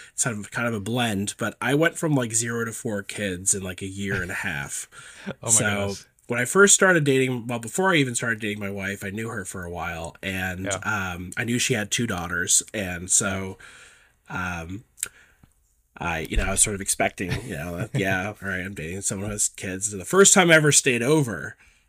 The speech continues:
Speaker 1: uh, I, like, got up the next morning and I, like, went to the bathroom and I walked back and there's this, like, twelve-year-old boy standing in the kitchen.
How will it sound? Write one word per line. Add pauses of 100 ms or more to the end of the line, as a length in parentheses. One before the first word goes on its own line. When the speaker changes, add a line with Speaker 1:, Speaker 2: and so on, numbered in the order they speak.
(160)
Speaker 1:
uh,
I,
like,
got
up
the
next
morning
and
I,
like,
went
to
the
bathroom
and
I
walked
back
and
there's
this,
like, (580)
twelve-year-old
boy
standing
in
the
kitchen.